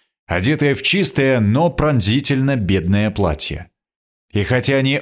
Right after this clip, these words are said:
оба смотрели под ноги, я отчетливо видел на их лицах следы голода и лишений. Оба опирались на толстые суковатые палки.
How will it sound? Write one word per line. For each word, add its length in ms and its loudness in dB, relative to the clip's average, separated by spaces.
оба 360 2
смотрели 640 0
под 360 0
ноги, 420 -2
я 240 0
отчетливо 680 0
видел 380 2
на 160 2
их 220 -2
лицах 500 0
следы 500 0
голода 600 2
и 260 -4
лишений. 840 0
Оба 360 2
опирались 600 2
на 180 2
толстые 640 0
суковатые 760 0
палки. 640 -4